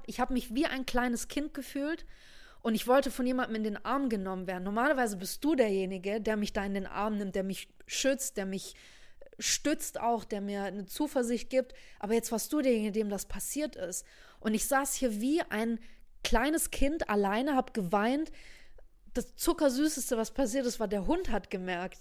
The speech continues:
dass mit mir irgendwas nicht stimmt. Und obwohl ihre <laughs> Essenszeit war, um zwanzig Uhr,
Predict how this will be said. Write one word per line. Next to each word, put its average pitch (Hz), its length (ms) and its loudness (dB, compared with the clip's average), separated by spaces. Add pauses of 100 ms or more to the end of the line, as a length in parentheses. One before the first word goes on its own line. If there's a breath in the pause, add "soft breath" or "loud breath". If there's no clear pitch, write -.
(120)
dass - 320 -6
mit 214 180 -6
mir 220 160 0
irgendwas 220 320 -2
nicht 202 180 -4
stimmt. 269 440 -2 (400 loud breath)
Und 226 160 -2
obwohl 247 280 4
ihre - 280 8
<laughs> - 0 -
Essenszeit 208 800 4
war, 196 220 6
um 220 120 0
zwanzig 262 560 -2
Uhr, 233 400 2